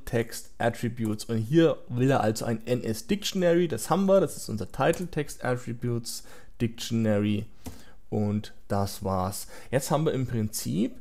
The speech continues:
ähm, diese Einstellungen gemacht für die, für, für jede Navigation Bar, die wir in der, ähm, App haben.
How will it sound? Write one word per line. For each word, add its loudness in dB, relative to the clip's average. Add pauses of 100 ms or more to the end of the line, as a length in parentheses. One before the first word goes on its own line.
(340)
ähm, 0
diese -2
Einstellungen 0
gemacht 0
für -2
die, 2
für, 0
für -4
jede 2
Navigation 0
Bar, 2
die -6
wir 0
in 0
der, 0
ähm, 0
App -2 (140)
haben. 2